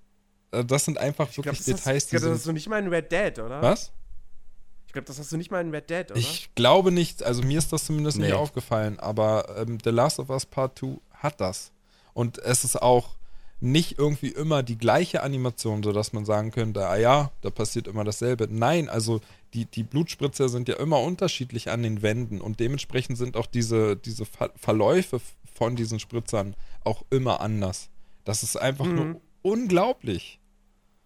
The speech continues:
Speaker 2: Die haben eine Blutflüssig eingebaut.
Speaker 1: Ja,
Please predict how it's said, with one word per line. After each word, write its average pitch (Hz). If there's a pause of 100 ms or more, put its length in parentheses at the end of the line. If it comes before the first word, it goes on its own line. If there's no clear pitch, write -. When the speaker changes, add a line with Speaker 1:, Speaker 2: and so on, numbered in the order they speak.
(920)
Speaker 2:
Die -
haben 120
eine 131
Blutflüssig -
eingebaut. 107
Speaker 1:
Ja, 147